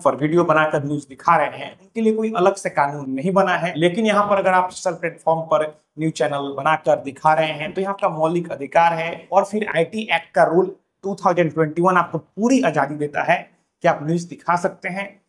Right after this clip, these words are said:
आपको यहाँ पर पुलिस भी परेशान नहीं करेगी। तो दो-, दोस्तों, मैं आशा करता हूँ आपको ये video पसंद आई होगी। अगर मन में कोई भी सवाल है,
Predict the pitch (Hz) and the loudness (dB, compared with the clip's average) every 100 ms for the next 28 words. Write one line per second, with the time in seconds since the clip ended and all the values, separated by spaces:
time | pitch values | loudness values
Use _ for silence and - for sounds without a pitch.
0 | _ - - 165 151 151 - 170 175 170 | _ -2 -2 -2 0 -2 -2 -2 -2 -2
1 | 156 147 113 170 170 139 147 220 - 147 | -2 -2 -2 -2 -4 -6 -6 -6 -8 -2
2 | 131 135 156 156 170 190 185 180 208 185 | -2 -2 -4 -2 2 6 6 4 0 2
3 | 170 170 202 180 180 165 156 - 170 147 | 2 2 0 0 0 2 2 2 -4 -4
4 | 143 - 180 180 180 175 175 175 - 156 | -6 -6 -4 0 2 2 2 2 2 0
5 | 151 151 143 - 190 180 180 165 165 165 | 0 -2 -2 4 4 4 4 4 2 -2
6 | 160 - | -4 -18